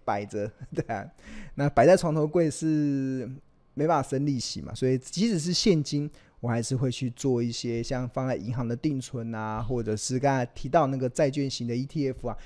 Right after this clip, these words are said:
因为它很好变现，而且它变现的过程中比较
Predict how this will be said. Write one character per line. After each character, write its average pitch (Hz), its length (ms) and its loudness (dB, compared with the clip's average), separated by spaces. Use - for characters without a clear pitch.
因 165 80 -4
为 - 20 0
它 180 140 4
很 151 260 0
好 202 220 4
变 131 300 2
现， - 260 -2
而 139 80 -4
且 156 80 0
它 160 80 6
变 175 200 6
现 170 140 4
的 143 100 6
过 156 200 6
程 120 240 -2
中 131 200 0
比 113 100 -8
较 123 180 0